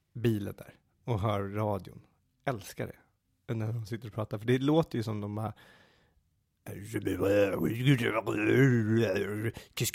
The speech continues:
och det, jag tror att det är det enda språket som de skulle kunna fisa samtidigt.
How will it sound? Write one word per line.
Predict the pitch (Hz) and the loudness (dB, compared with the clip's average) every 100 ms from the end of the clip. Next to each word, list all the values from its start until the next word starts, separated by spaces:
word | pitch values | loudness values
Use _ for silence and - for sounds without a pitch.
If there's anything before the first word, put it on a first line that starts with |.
| 117 95 117 123 117 110 135 123 - - | -6 -6 -4 -2 -2 2 4 4 0 -10
och | - - _ - - _ _ - | -16 -16 _ -18 -18 _ _ 0
det, | 139 160 - - _ | 4 4 0 -20 _
jag | - 147 | 0 4
tror | 180 | 4
att | |
det | 180 | 4
är | |
det | 165 | 4
enda | 151 | 2
språket | 170 113 113 110 | 2 -2 -2 -6
som | 123 | -2
de | 117 | -2
skulle | - 120 | -2 -4
kunna | 123 117 | -2 -4
fisa | - 135 - - 127 - _ _ _ _ _ _ _ _ | -4 -6 -6 -8 -8 -10 _ _ _ _ _ _ _ _
samtidigt. | - 113 107 117 - - | -6 -6 -4 -8 -10 -20